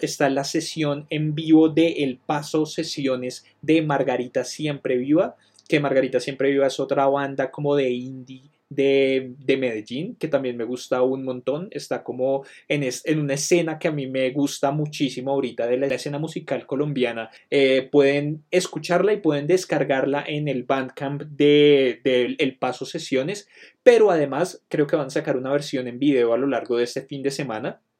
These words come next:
Entonces hay que, hay que estar pendientes. Y por otro lado también está la versión en vivo que sacaron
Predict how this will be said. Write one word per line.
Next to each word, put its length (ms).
Entonces 520
hay 200
que, 380
hay 160
que 60
estar 260
pendientes. 680
Y 200
por 220
otro 220
lado 340
también 300
está 260
la 160
versión 540
en 200
vivo 400
que 180
sacaron 600